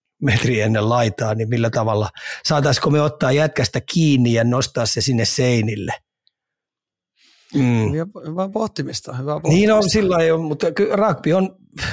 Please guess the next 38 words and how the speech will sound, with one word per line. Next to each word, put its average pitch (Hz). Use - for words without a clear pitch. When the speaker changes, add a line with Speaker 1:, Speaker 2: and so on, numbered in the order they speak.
Speaker 1:
mielenkiintoinen 147
peli, 139
jossa, 117
tota 120
noin, 120
niin 120
täytyy 143
olla 143
aikamoisia 117
elämäntapa 120
intiaania 113
nekin, 120
et, 104
et, 117
tota 113
noin, 113
niin 110
voi 131
vaan 123
kuvitella, 120
miten 113
paljon 110
hei 107
kupolikin 110
siellä 110
ottaa 113
iskuja. 104
Ja -
siitä 190
mä 147
en 151
edelleenkään 135
ymmärrä, 120
kun -
ne 117
vetää 120
sen 123
kasan. 131